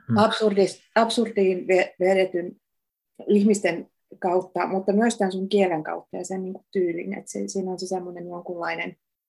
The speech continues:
Speaker 2: lause ja vastalause ja, ja
Speaker 1: Joo.
Speaker 2: sellainen tyyli. Mut totta, mä luin nimittäin nyt, että sitä kaksikymmentäkaksi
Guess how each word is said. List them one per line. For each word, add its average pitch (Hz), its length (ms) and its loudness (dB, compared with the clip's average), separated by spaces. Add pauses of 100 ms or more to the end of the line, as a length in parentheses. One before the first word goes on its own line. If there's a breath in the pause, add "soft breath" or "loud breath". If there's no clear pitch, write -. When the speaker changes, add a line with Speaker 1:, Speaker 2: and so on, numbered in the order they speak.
(1800)
Speaker 2:
lause 175 480 0
ja 185 100 0
vastalause 190 880 0
ja, - 200 -2 (100)
ja - 120 -2 (540)
Speaker 1:
Joo. 107 180 0 (400)
Speaker 2:
sellainen 185 300 4
tyyli. 190 420 4
Mut 226 220 2 (560 soft breath)
totta, 269 360 4
mä 226 60 2
luin 247 260 6 (120)
nimittäin 220 320 0
nyt, 214 160 0
että 208 100 -6
sitä 202 140 0
kaksikymmentäkaksi - 1600 -4